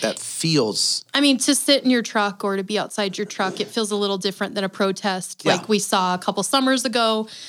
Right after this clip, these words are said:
Speaker 2: Uh, there's, you know, been the, recently the New York cop that was killed in an ambush,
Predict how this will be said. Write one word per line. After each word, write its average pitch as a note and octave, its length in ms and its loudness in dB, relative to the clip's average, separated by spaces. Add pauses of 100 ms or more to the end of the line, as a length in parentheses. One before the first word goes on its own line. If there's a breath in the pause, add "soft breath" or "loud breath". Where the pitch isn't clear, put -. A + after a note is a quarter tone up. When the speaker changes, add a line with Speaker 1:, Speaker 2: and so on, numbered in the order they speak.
(240 loud breath)
Speaker 2:
Uh, G3 320 2 (100)
there's, G3+ 520 0 (340 loud breath)
you A3+ 140 0
know, F#3+ 160 0
been G3 380 0
the, F3+ 460 -2 (120)
recently A3 720 0
the G3+ 160 0
New G#3 160 4
York F#3+ 580 -2 (1200 soft breath)
cop G#3 580 0
that G#3 200 2
was G3 460 0 (320)
killed G3+ 520 0 (140)
in G#3 140 2
an G3 100 0
ambush, F#3 640 -4